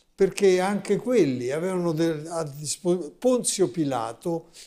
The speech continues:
eh, il famoso, in Medio Oriente, diciamo, rubava.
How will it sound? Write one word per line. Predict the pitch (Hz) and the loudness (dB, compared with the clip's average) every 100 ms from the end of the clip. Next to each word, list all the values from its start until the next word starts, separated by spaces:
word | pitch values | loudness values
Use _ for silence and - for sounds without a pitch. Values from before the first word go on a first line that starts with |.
| _ | _
eh, | - 180 160 156 151 143 | -4 -2 0 0 0 -2
il | 131 | -2
famoso, | - 143 127 107 107 - 160 156 - _ _ | -2 -2 -2 -6 -8 -2 -2 -4 -10 _ _
in | 160 156 147 | -2 0 2
Medio | 156 147 139 | 2 4 2
Oriente, | 123 113 98 101 98 117 | 2 -2 -4 -8 -10 -8
diciamo, | 117 110 113 113 156 | -8 -10 -12 -8 -6
rubava. | 202 208 190 127 107 110 | -4 -4 -4 -6 -8 -10